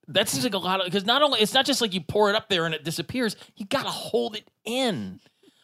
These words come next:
for it to absorb. And, and if you drank an entire fifth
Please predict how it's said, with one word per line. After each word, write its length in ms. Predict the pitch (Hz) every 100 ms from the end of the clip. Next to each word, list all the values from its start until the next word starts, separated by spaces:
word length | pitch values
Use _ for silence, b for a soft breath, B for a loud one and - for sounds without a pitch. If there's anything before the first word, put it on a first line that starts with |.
| b
for 240 | - 190
it 100 | 185 -
to 200 | 202 180
absorb. 680 | 151 135 202 196 101 - _ b b b b 180
And, 200 | 190 185
and 220 | 185 180 -
if 160 | 185 170
you 180 | 196 185 _ _ _ 143
drank 400 | 127 139 214 240
an 80 | 220
entire 380 | 202 170 175 160
fifth 320 | - 151 135